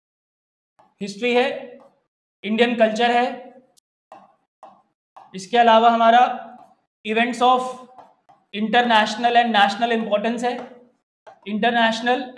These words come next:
and national importance, ठीक है। और इसके अलावा basic level की mathematics। और इसमें लिखना होता है of course, ये descriptive paper होता है, तो mathematics और ज्यादा आसान हो जाएगी आपके लिए, क्योंकि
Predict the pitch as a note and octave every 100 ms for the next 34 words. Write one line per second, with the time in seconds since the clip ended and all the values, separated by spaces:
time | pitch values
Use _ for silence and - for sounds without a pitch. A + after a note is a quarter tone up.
0 | G#3+ A#3+ C#4 A3 F#3+ G3+ G3+ A#3+ A#3+ G#3
1 | G#3 A3 A#3 G3 - - _ - A#3 B3+
2 | B3+ - - _ - C4+ C4+ - B3+ B3+
3 | C#4 G#3 A3 B3+ A#3 A3 A3 A#3 G#3 F3
4 | F#3+ D#3+ D3+ D3 - G#3+ A3 C4 A#3+ A#3
5 | A#3+ B3 A#3+ B3 A#3+ A#3+ B3+ G#3+ A3+ B3+
6 | - - _ _ F#3 G#3 - B3 B3 B3+
7 | A#3+ A#3+ A#3+ A#3+ B3 B3+ A3+ A#3 A3+ A3+
8 | A#3+ - A3 A#3 A#3 A#3 A3 G#3+ A3 A3
9 | G#3+ G#3+ A#3 A3+ G#3+ A#3 A3+ G#3 A#3+ B3+
10 | _